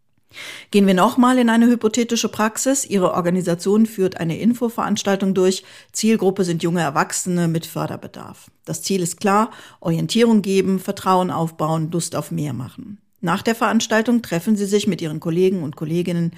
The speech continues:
zur Nachbesprechung. Kollege A sagt vielleicht, „War super,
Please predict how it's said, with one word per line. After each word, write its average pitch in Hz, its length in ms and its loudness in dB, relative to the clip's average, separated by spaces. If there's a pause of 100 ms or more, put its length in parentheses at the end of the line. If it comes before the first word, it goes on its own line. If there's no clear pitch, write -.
(240)
zur 185 160 -2
Nachbesprechung. - 800 -6
Kollege 160 380 -6
A 214 220 2
sagt 202 260 0
vielleicht, 175 460 -2
„War 135 100 -8
super, 190 420 0